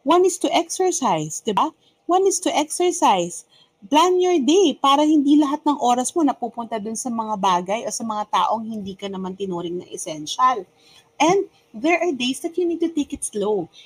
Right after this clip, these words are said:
You know, honestly, I, you know, people ask me, "How come you're, bi-, you're, you are efficient?" Sabi ko, "I know what to say no to." Hindi ko lahat oo-ohan. Pangalawa,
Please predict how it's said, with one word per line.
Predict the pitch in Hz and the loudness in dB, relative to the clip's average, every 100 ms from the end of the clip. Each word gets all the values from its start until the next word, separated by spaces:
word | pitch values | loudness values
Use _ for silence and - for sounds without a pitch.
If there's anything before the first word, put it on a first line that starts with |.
| _ | _
You | 427 | 2
know, | 440 285 | 4 4
honestly, | 330 330 330 233 220 240 _ _ - | 4 4 2 -4 -8 -8 _ _ -6
I, | - 349 359 349 359 | 4 8 8 6 0
you | 302 339 359 | -4 -2 -2
know, | - _ - | -4 _ 2
people | 330 - | 4 4
ask | 240 240 - | 2 0 -2
me, | 240 254 | -2 0
"How | 320 392 | 0 0
come | 381 | 2
you're, | 330 302 | 2 0
bi-, | 233 - | -2 -8
you're, | 220 262 262 | 0 4 4
you | 226 254 | 2 2
are | 220 - | 2 0
efficient?" | 214 320 339 226 185 190 | -4 -4 -4 -6 -6 -4
Sabi | 220 254 | -4 -4
ko, | 262 | -4
"I | 226 233 220 | -2 -2 -2
know | 220 240 269 240 | -2 0 0 -2
what | 190 208 208 - | 0 -2 -2 -6
to | |
say | 196 190 180 | -6 -4 -6
no | 175 170 170 _ | -6 -8 -12 _
to." | 294 220 _ _ - - _ | -2 -2 _ _ -18 -18 _
Hindi | 233 208 | -8 -6
ko | 190 190 | -2 -2
lahat | - 156 - | -2 -8 -10
oo-ohan. | - - - 294 214 175 185 | -12 -2 4 4 4 0 0
Pangalawa, | 285 330 330 254 190 | 2 4 4 4 4